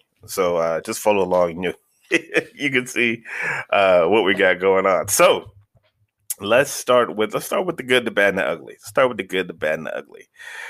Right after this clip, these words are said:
The good tonight, I will say, as a collective, there's not one guy I'm gonna single out. As a collective,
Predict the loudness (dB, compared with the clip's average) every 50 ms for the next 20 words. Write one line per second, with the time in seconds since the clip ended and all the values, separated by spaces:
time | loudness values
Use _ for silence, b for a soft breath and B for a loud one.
0 | B B B B B B B B B -2 -2 -2 -2 0 2 4 4 4 4 2
1 | 0 -2 0 2 2 2 4 2 2 0 -2 -2 0 2 2 4 2 2 0 0
2 | 0 0 2 2 2 0 0 0 0 0 2 0 -2 -6 -6 -4 -4 -2 -2 -2
3 | 0 0 2 2 2 0 -2 0 2 2 2 0 -2 -8 -12 -14 -16 B B B
4 | B _ _ _ _ -8 -6 -2 0 2 2 4 4 2 2 2 2 0 2 0
5 | 0 -4 -6 -8 -8 -8 -8 -8 -6 -6 -6 -6 -6 -10 -12 -16 _ _ _ -2
6 | 0 0 2 0 -2 -2 0 0 2 2 2 2 2 0 0 -2 -4 -4 -4 -4
7 | -4 -8 -18